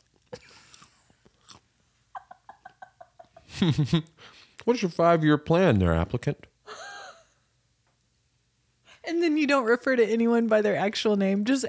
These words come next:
Speaker 2: applicant.
Speaker 1: That's applicant number seven.
Speaker 2: That's a power move right
Speaker 1: Yeah,
Speaker 2: there.
Speaker 1: I don't, I will not learn your name.
Speaker 2: Nope, can't be
Speaker 1: And
Speaker 2: bothered.
Speaker 1: once you, if you do get the job,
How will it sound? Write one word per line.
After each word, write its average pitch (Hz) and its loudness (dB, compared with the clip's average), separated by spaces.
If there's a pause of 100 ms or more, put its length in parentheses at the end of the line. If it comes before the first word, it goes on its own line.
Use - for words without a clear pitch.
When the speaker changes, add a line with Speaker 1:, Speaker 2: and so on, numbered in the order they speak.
(120)
Speaker 2:
applicant. 196 -2
Speaker 1:
That's 110 2
applicant 117 0
number 98 2
seven. 113 0 (240)
Speaker 2:
That's 170 -2
a 143 -6
power 135 -10
move 143 -8
right 143 -6
Speaker 1:
Yeah, 98 0
Speaker 2:
there. 80 -2
Speaker 1:
I 98 0
don't, 113 0
I 110 2
will 104 4
not 90 2
learn 85 2
your 80 2
name. 78 0 (320)
Speaker 2:
Nope, 147 -4 (140)
can't 175 -6
be - 2
Speaker 1:
And 92 4
Speaker 2:
bothered. 92 4
Speaker 1:
once 170 0
you, 107 0
if 92 -4
you 98 0
do 82 -2
get 113 0
the 139 -2
job, 151 -2